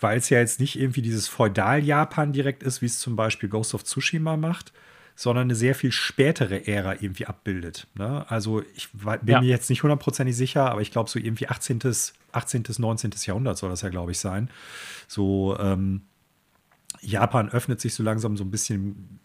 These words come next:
Speaker 1: zum Westen hin. Der Westen, äh, hat Einfluss auf Japan und, äh, wie damit dann umgegangen wird, so dass da so ein neues Zeitalter um-, un-, unter Umständen anbricht.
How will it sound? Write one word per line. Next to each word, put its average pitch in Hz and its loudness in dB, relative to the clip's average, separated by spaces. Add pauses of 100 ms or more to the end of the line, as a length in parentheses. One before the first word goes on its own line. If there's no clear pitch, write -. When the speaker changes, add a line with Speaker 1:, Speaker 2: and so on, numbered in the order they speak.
(220)
Speaker 1:
zum 104 0
Westen 139 2
hin. 147 2
Der 104 0
Westen, 110 -2 (1000)
äh, 101 2 (120)
hat - 0 (180)
Einfluss 160 6
auf 123 0
Japan 131 2 (100)
und, 113 0
äh, 107 -2
wie 107 -2
damit 110 2
dann 113 2
umgegangen 104 0
wird, 90 -8
so 92 -6
dass 92 -6
da 92 -4 (480)
so - -4
ein 98 0
neues 104 2
Zeitalter 107 0
um-, 95 -4 (200)
un-, 107 -6 (260)
unter 143 4
Umständen 113 -2
anbricht. 101 -2